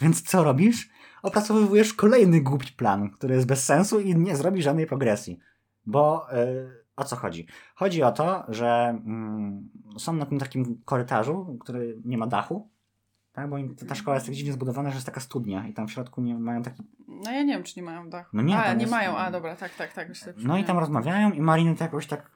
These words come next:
Speaker 1: coś opowiada, więc robi takie dziwne rzeczy z rękoma.
Speaker 2: No tak,
Speaker 1: Wiadomo,
Speaker 2: przy,
Speaker 1: jak to
Speaker 2: przy
Speaker 1: Marin-
Speaker 2: okazji Marinette jest niezdarna, więc jakby się tam potyka i w ogóle wszystko.
Speaker 1: No tak, i widzimy, jak w tle Adrian i
Speaker 2: Nino
Speaker 1: Nino
Speaker 2: oglądają, y,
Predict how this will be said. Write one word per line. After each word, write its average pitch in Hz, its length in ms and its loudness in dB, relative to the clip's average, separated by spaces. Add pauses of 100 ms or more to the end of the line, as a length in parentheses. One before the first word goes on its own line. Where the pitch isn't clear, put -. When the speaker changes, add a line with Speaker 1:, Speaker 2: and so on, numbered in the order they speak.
Speaker 1:
coś 160 180 -6
opowiada, 165 500 0
więc 147 180 -6
robi 156 200 -4
takie 143 240 -8
dziwne 147 280 -4
rzeczy 151 220 -4
z 120 40 -6
rękoma. - 220 -2
Speaker 2:
No 104 80 0
tak, 233 140 0
Speaker 1:
Wiadomo, 127 220 0
Speaker 2:
przy, 247 80 4
Speaker 1:
jak 247 120 2
to 143 80 -4
Speaker 2:
przy - 80 0
Speaker 1:
Marin- - 40 -4
Speaker 2:
okazji 233 260 0
Marinette 220 440 -6
jest 196 220 -10
niezdarna, 196 680 -6
więc 180 280 -12
jakby 180 320 -14
się 180 140 -14
tam 175 160 -14
potyka 190 640 -6
i 175 80 -12
w 170 60 -18
ogóle 156 420 -10
wszystko. - 360 -20 (200)
Speaker 1:
No 117 100 -8
tak, 87 180 -6 (100)
i 143 420 -6 (920)
widzimy, 120 640 -6
jak 127 220 -4
w - 300 -20
tle 139 480 0 (140)
Adrian 131 560 -2
i 110 440 -4
Speaker 2:
Nino 98 380 0
Speaker 1:
Nino 139 260 0
Speaker 2:
oglądają, 208 840 -2
y, - 40 -4